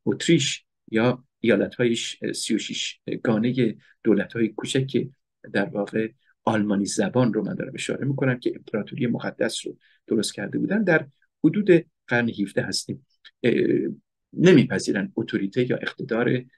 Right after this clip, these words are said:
در واقع پاپ رو و به این لحاظ به عبارتی می‌شود گفت که، اه، از دل جنگ‌های موجودی که اشاره بهش می‌کنم، جنگ‌های سی ساله، بالاخره صلح، اه، وستفالیا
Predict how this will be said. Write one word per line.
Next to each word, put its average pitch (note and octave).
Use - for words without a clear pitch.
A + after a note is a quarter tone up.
در F#2+
واقع G2
پاپ -
رو A2+
و B2
به C3+
این A#2
لحاظ D3
به A2+
عبارتی B2+
می‌شود C#3
گفت C3+
که، C3
اه، G#2+
از -
دل D3
جنگ‌های A2+
موجودی G#2+
که A#2
اشاره A#2
بهش -
می‌کنم، G#2
جنگ‌های -
سی C#3
ساله، C3
بالاخره A#2+
صلح، C3
اه، G#2
وستفالیا G#2